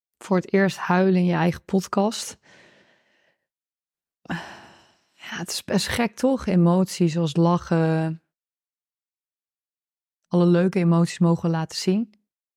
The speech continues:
En huilen is toch een beetje gek. En dat is misschien ook mijn overtuiging. En dat ga ik nu veranderen.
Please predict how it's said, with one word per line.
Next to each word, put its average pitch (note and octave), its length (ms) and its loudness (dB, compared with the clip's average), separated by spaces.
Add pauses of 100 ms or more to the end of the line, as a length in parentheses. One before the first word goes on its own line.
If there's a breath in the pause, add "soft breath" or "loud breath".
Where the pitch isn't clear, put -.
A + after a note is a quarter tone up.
(1400)
En F3+ 180 2
huilen F3+ 520 2
is D#3+ 240 -6
toch - 560 -4 (1400)
een G#3+ 120 -4
beetje G3+ 180 2
gek. - 380 0 (2000)
En - 100 -4
dat F#3+ 40 4
is F3 80 2
misschien F3 300 2
ook E3 80 0
mijn E3+ 440 2
overtuiging. E3 760 -6 (2750)
En E3+ 220 0
dat D#3+ 200 -2
ga - 120 -8
ik E3 120 -2
nu F3 120 4
veranderen. D#3 680 -2